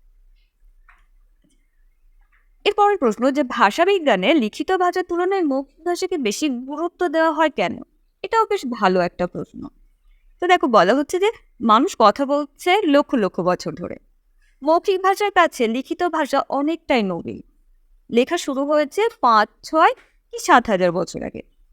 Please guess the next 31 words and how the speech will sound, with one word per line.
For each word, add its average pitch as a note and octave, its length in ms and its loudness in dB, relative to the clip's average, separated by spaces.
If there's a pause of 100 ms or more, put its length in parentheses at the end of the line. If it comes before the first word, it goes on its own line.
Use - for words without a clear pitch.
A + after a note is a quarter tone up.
(240)
মুখের C#4+ 440 -2
ভাষাকে D#4+ 580 2
লিখন B3+ 400 -2
পদ্ধতি A3+ 580 0
কখনো D#4 420 -2
সম্পূর্ণ G3 540 -2
প্রকাশ F3 360 -6
করতে E3 280 -8
পারে D#3+ 260 -8
না, - 120 -10 (520)
তাই G3+ 140 4
লিখিত A3+ 360 -2
ভাষায় D4 480 2
বহু A3 340 -4
সীমাবদ্ধতা F3+ 760 -2
আছে। - 260 -8 (640)
আচ্ছা, G4 180 2
আমরা E4+ 140 2
যখন E4+ 200 0
লিখি F#3+ 320 -2
তখন C4 220 -2
তো D#4 100 4
আমাদেরকে C#4+ 300 0
ব্যাকরণ A3+ 480 2
মানতে F3+ 320 -2
হয়, F3 260 -8
বেশ D4 160 2
কিছু D#4+ 200 -2
নিয়ম A#3+ 320 2
মানতে F3 260 -4
হয়, F3+ 160 -8